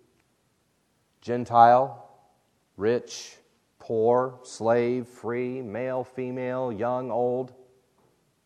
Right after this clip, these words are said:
black, white. It doesn't matter even what you've done in the past.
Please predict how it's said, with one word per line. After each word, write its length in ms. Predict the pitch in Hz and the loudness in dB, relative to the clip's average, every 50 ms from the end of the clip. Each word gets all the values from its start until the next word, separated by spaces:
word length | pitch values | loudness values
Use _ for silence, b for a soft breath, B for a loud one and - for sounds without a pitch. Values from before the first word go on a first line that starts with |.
| _ - | _ -10
black, 460 | 82 92 92 92 101 127 - - - - _ _ _ _ _ _ _ _ _ _ _ _ _ _ _ _ _ | -4 -2 -2 0 -2 -4 -6 -14 -20 -20 _ _ _ _ _ _ _ _ _ _ _ _ _ _ _ _ _
white. 460 | 95 87 92 101 117 117 - - - _ _ _ _ _ _ _ _ _ _ _ _ _ _ _ _ _ _ _ _ _ _ _ _ _ _ _ _ _ _ _ _ _ _ _ _ _ _ _ _ _ _ _ _ _ _ _ _ _ _ _ | -2 0 0 0 0 -6 -12 -18 -20 _ _ _ _ _ _ _ _ _ _ _ _ _ _ _ _ _ _ _ _ _ _ _ _ _ _ _ _ _ _ _ _ _ _ _ _ _ _ _ _ _ _ _ _ _ _ _ _ _ _ _
It 80 | 104 95 | -4 0
doesn't 280 | 127 139 131 139 120 | 0 0 2 0 -4
matter 440 | 117 131 135 135 117 95 90 90 90 - - _ _ _ _ _ _ _ _ _ _ _ _ _ _ _ _ - | -4 0 2 2 2 2 0 -2 -6 -14 -20 _ _ _ _ _ _ _ _ _ _ _ _ _ _ _ _ -12
even 280 | 120 123 120 127 117 | -10 -8 -8 -6 -4
what 200 | 123 131 - - | -4 -6 -6 -8
you've 140 | 127 117 107 | -10 -8 -4
done 220 | 107 123 127 131 | -2 -2 -2 -2
in 80 | 135 131 | -4 -6
the 60 | 123 | -6
past. 640 | - - 139 156 120 - - - - - _ _ | -6 -6 -6 -6 -6 -8 -10 -16 -20 -20 _ _